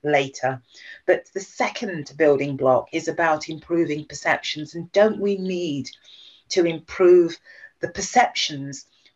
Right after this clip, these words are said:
of our amazing profession, least of all to the public and the press? I get a little bit tired of negative headlines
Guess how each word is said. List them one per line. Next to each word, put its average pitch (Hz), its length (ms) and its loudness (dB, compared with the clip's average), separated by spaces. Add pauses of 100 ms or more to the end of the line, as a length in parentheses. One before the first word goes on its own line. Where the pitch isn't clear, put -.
of 208 240 4
our 170 220 2
amazing 156 640 -4 (200)
profession, 139 680 -2 (300)
least 196 320 2
of 196 100 -6
all 151 420 -2 (140)
to - 80 -10
the 147 120 -8
public - 640 -4
and 143 240 -6
the 131 60 -6
press? - 640 -4 (840)
I 180 160 2
get 180 200 -4
a 175 40 -8
little 175 240 -6
bit 147 200 -10
tired 160 420 -8
of 147 120 -8
negative 147 440 -4
headlines 135 800 -2